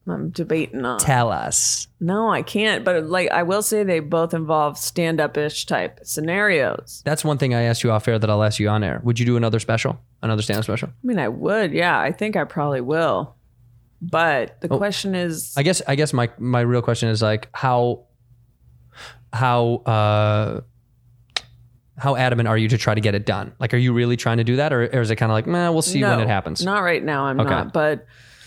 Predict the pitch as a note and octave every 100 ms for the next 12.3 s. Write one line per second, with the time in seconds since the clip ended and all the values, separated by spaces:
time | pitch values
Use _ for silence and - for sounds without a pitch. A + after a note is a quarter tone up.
0 | - - - - - A#3 B3+ - C#4+ C#4
1 | B3+ A#3 A#3 G#3 E3 F#3 F#3+ A#3+ A3 G#3
2 | G#3 G#3 F3 D#3+ D#3+ C#3+ C3+ A#2 C#3+ C#3+
3 | - G3 A#3 E3+ G#2+ - _ _ - C3+
4 | B2+ A2 A#2 E3+ D#3+ B2 A#2+ A#2+ A#2 G#2
5 | G#2 A#2+ A#2 G#2 - A2+ G2+ G2+ - F#2+
6 | F#2+ C#2+ - A#2 B2+ A2+ A2+ G#2 G#2 G2
7 | G2+ - F2 G#2+ - G3+ G#3 B3 A#2+ A2+
8 | A2 B2 A#2+ B2 A2+ A#2 - A#2+ A#2 A2+
9 | A#2+ A#2 A#2+ A#2+ A#2 D3+ - A3 - F#3
10 | F3+ A3+ G3+ D#3+ D#3+ C#3+ F3+ F#3 F#3 G3
11 | F#3+ F#3 F3 E3 D#3+ - E3 D#3 D3+ D3
12 | C#3+ B2